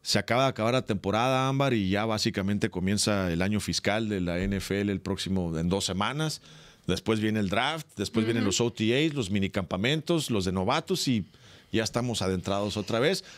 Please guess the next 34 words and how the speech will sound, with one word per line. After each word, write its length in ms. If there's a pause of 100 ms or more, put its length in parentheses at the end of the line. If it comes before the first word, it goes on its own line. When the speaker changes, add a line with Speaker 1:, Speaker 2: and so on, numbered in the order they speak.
(120)
Speaker 1:
No 400
lo 220
dudo 340
que 80
en 60
un 120
par 240
de 140
Speaker 2:
Ay, 160
Speaker 1:
años, 280
Speaker 2:
no. 60 (300)
Speaker 1:
damas 320
y 40
caballeros, 540
el 80
Super 300
Bowl 180
se 80
esté 140
jugando 300
en 60
el 40
mes 180
de 80
marzo. 560 (640)
Speaker 2:
Es 220
una 200
locura. 640
Es 200
un, 60
eh, 300
o 80
sea, 240 (1080)
qué, 100